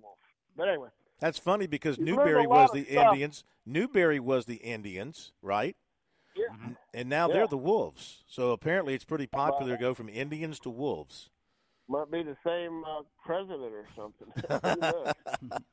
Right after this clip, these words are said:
Speaker 1: Okay, Austin Peay. We got a shout out to old Austin Peay. And, uh, you know who they are,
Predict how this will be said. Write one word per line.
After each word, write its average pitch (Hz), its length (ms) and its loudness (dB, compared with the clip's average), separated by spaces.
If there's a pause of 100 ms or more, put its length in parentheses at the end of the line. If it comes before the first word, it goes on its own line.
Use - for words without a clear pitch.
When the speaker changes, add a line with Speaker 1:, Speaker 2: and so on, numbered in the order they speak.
(320)
Speaker 1:
Okay, 214 500 0
Austin 220 600 2 (100)
Peay. 208 440 -6 (100)
We 160 100 -12
got 214 160 2
a 175 80 -4 (100)
shout 190 300 0
out 196 300 4
to 175 60 -6
old 185 360 -2
Austin 175 580 0 (120)
Peay. 156 340 -6 (200)
And, 139 260 -8
uh, 135 100 -10
you 160 220 -6
know 214 200 4
who 175 140 -4
they 180 220 2
are, 123 180 -4